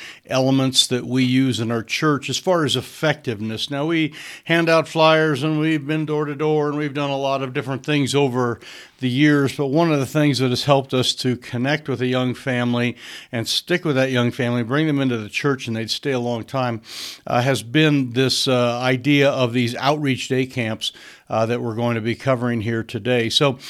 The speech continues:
um, we have, uh, lots more resources on how to do these and,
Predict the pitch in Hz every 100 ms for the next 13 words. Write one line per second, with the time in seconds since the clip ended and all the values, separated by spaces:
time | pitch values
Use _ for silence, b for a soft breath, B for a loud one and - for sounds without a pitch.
0 | B B - 147 151 151 - 156 156 156
1 | 165 160 139 139 143 139 139 160 170 -
2 | 170 143 143 160 - 151 143 135 127 131
3 | 127 104 147 143 127 147 156 143 147 147
4 | 127 131 113